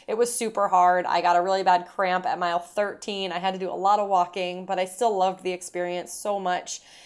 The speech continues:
And of course wanted to then, I, I was like, "Oh, marathons are it. I'm hooked."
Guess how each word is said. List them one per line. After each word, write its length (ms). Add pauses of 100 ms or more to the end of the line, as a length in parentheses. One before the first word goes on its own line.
(220)
And 540
of 140
course 320
wanted 300
to 100
then, 400
I, 140
I 240
was 100
like, 180
"Oh, 140
marathons 540
are 100
it. 100 (140)
I'm 140
hooked." 360